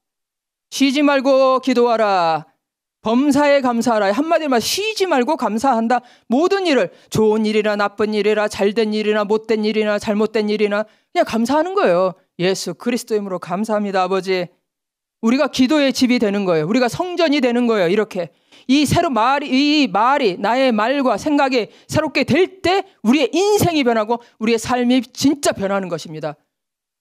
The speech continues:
자, 그래서 우리가 평안이, 예수 믿고도 평안이 별로 없어. 여전히 근심 걱정.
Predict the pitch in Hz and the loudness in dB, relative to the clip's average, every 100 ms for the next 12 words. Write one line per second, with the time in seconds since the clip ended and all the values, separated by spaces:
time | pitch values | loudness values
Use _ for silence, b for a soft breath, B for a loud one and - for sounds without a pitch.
0 | _ _ _ _ _ 170 160 170 170 254 | _ _ _ _ _ -8 -4 -4 -2 -2
1 | 165 - _ _ _ _ _ _ - - | -2 -6 _ _ _ _ _ _ -16 -16
2 | b b - 285 302 269 262 247 - 311 | b b -2 0 2 2 2 2 0 -2
3 | 349 330 294 233 175 233 311 359 269 254 | 0 0 2 0 0 0 2 2 2 2
4 | 240 233 285 285 254 196 175 - 143 131 | 0 -2 0 2 2 2 0 -2 -6 -8
5 | _ _ _ _ _ - 277 294 359 349 | _ _ _ _ _ -2 0 2 0 0
6 | 269 262 233 254 214 - 170 151 | 2 2 2 2 0 -2 -4 -4